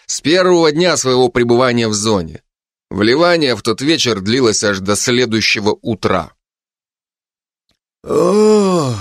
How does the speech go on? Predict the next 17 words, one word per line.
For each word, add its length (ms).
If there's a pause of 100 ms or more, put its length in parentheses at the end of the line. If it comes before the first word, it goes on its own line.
(120)
промычал 560
младший, 480
разлепляя 560
глаза 380
щелки. — 600 (560)
Че-то, 720
нах, 520
мы, 220
братуха, 600
с 120
тобой 380
вчера 360
перебрали". 1000 (800)
"Да 380
бух, 520 (320)
щас 500
поправимся". 1200